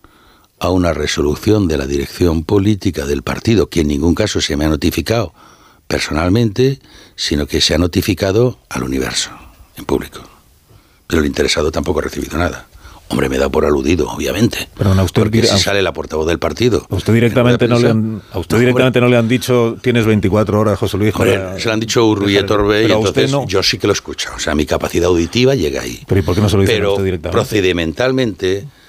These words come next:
Speaker 1: procedimentalmente, eso exige una notificación. Eh, como en todo. Es decir, eh, un sistema garantista exige eso. Pero bueno, yo no voy a entrar en esos pequeños detalles. Eh,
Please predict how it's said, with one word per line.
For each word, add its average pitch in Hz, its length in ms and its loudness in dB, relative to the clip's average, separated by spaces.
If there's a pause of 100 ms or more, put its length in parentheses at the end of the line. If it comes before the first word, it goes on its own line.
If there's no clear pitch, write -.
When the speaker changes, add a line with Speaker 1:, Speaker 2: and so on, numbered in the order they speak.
(140)
Speaker 1:
procedimentalmente, 78 1400 -4 (340)
eso 110 240 0
exige 78 400 -2
una 71 160 0
notificación. 76 760 -2 (1160)
Eh, 65 520 0
como - 180 -4
en - 60 -2
todo. 123 300 -4 (200)
Es - 80 -20
decir, 69 180 -8
eh, 65 260 -8
un - 80 -10
sistema - 360 -2
garantista 73 600 0
exige - 360 0
eso. 95 200 -6
Pero 82 140 2
bueno, 71 260 0
yo 85 160 0
no 80 80 2
voy 71 120 0
a - 20 -4
entrar 69 260 -2
en 71 120 -2
esos 78 200 -2
pequeños 87 380 2
detalles. 95 520 0 (680)
Eh, 65 540 0